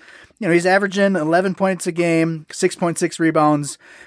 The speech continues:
one point six assists, one point eight, uh, blocks a game. One point eight blocks is, uh, the second best, uh, in the, in the B C L. So, uh, shout out to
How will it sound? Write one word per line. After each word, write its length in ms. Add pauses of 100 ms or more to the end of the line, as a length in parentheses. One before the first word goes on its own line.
one 180
point 300
six 280
assists, 600
one 260
point 260
eight, 180 (240)
uh, 160
blocks 420
a 60
game. 260
One 140
point 180
eight 140
blocks 300
is, 200
uh, 160
the 100
second 560
best, 360 (480)
uh, 360
in 220
the, 140
in 80
the 80
B 160
C 240
L. 400
So, 640 (200)
uh, 500 (320)
shout 280
out 180
to 460